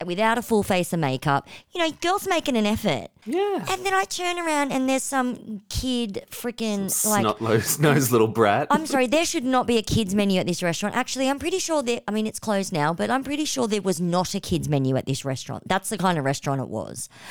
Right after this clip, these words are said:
Speaker 2: Yeah.
Speaker 1: Like, if I wanna, if I'm gonna be s-, walking out of there not spending less than three hundred dollars, I wanna be able to say the word dick. Sorry,
Speaker 2: <laughs>
Speaker 1: go to the fucking Pizza Hut and get your fucking Happy McHappy
Speaker 2: Yeah.
Speaker 1: meal, whatever.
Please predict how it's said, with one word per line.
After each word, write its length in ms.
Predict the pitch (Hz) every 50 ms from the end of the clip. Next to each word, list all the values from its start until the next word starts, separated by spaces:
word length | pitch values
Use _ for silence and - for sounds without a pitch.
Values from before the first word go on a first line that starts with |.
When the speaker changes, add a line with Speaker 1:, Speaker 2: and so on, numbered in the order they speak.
| - - -
Speaker 2:
Yeah. 100 | - -
Speaker 1:
Like, 140 | - 285 277
if 100 | 302 254
I 200 | 302 294 302 330
wanna, 340 | 359 381 392 403 415 427 427 - - - - - - -
if 120 | 302 302
I'm 240 | - 311 311 370 415
gonna 180 | 427 466 466 480
be 120 | 427 392
s-, 200 | - - - - -
walking 460 | - 220 220 254 269 262 - 262 226
out 140 | 214 208 214
of 80 | 220 196
there 140 | 190 185
not 260 | 185 196 220 - _ -
spending 560 | - - _ _ - 233 220 208 202 202 196
less 240 | 196 190 190 - -
than 180 | 202 185 180
three 280 | - - - 202 196 196
hundred 320 | 190 196 190 156 165 147
dollars, 500 | 170 175 190 190 160 131 127 156 190 - - - - - - _ -
I 160 | 247 269 294
wanna 220 | 320 359 359 359
be 100 | 294 294
able 140 | 262 247 240
to 80 | 240 -
say 240 | - 233 208 208
the 100 | 202 196
word 300 | 185 196 208 214 196 180
dick. 500 | - 226 294 392 - - - - - - - - - - - - - -
Sorry, 600 | - - - - 466 508 453 - - 202 202 427
Speaker 2:
<laughs> 260 | - 415 440 - -
Speaker 1:
go 380 | 180 - - - 311 311 330 381
to 80 | 415
the 120 | 427 - 453
fucking 420 | - - 453 440 440 415 370 302
Pizza 460 | 359 262 285 302 330 330 - - 339
Hut 440 | 320 262 269 247 208 202 226 262 - -
and 160 | - 269 285
get 200 | 262 302 285 -
your 100 | 285 311
fucking 320 | 311 - 302 294 294 285 262
Happy 380 | 214 247 269 262 302 285 277
McHappy 680 | 254 247 247 240 - 247 254 247 240 254 247 233 226
Speaker 2:
Yeah. 100 | 208 196
Speaker 1:
meal, 380 | 226 226 240 240 233 226 220 202
whatever. 560 | 208 214 214 226 240 233 214 175 156 175 196